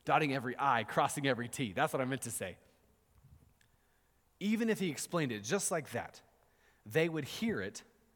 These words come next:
and would not understand. It's like, it's like for me when I was in high school. I was an athlete, but I was also a band kid. I was a tuba player. I love, I love music, but I love sports. Praise the Lord that covid did not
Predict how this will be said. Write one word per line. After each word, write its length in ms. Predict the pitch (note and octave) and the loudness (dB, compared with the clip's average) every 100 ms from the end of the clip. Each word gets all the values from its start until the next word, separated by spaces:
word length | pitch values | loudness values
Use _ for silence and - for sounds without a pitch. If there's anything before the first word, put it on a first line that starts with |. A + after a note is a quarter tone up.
| _ _ _ - | _ _ _ -8
and 160 | B2+ B2+ | -4 -2
would 220 | C#3 E3+ | -2 -2
not 380 | C#3+ C3+ B2 - - - _ _ _ - | -2 -2 -4 -6 -18 -20 _ _ _ -6
understand. 420 | C3+ C3 - A#2+ | -4 -2 0 0
It's 160 | D#3+ G3+ | 2 4
like, 200 | A3 - | 4 4
it's 160 | F#3 - | -4 2
like 160 | G3 - - | 0 0 -12
for 120 | - E3 | -2 0
me 220 | G#3 F#3 | 2 0
when 140 | D#3 | 2
I 60 | D3+ | 2
was 120 | D3 | 2
in 80 | B2 | 2
high 140 | B2+ | 0
school. 340 | G#2+ - - - _ _ _ - | 0 -8 -16 -20 _ _ _ -2
I 80 | B2+ | 0
was 100 | C#3 | 2
an 80 | C#3+ | 0
athlete, 540 | C#3+ E3+ - E3+ E3+ C3 | 4 4 4 0 0 2
but 100 | C3+ | 0
I 40 | |
was 120 | C#3 | 2
also 280 | E3 E3 D#3+ | 2 2 0
a 40 | |
band 300 | B2+ D#3 F3 | 0 0 -2
kid. 160 | - G#2 | -4 -4
I 60 | G#2+ | -4
was 120 | B2 | -6
a 40 | |
tuba 300 | C3+ F#3 E3 | -6 -6 -6
player. 340 | C3+ G#2+ F2 - _ _ _ _ | -6 -6 -6 -10 _ _ _ _
I 80 | - | -6
love, 440 | B2+ C#3+ D3+ C#3+ A2+ | -2 0 0 0 -2
I 60 | C3+ | 0
love 260 | D#3 C#3 | 2 2
music, 360 | C#3 D#3 D#3 D3+ | -2 -4 -4 -2
but 120 | C3 | 0
I 40 | A#2+ | 2
love 220 | C#3 A#2+ | 2 0
sports. 540 | - C#3 A#2+ F2 - - _ _ _ _ _ _ _ _ | -4 -2 -2 -4 -14 -16 _ _ _ _ _ _ _ _
Praise 220 | - D#3+ C#3 | -2 0 2
the 100 | C#3 | 2
Lord 200 | C3+ B2+ | 2 2
that 120 | A#2 | 0
covid 280 | C#3 C3 A#2+ | 0 0 -2
did 160 | A#2 | -4
not 300 | A#2+ C3 - | -2 -2 -2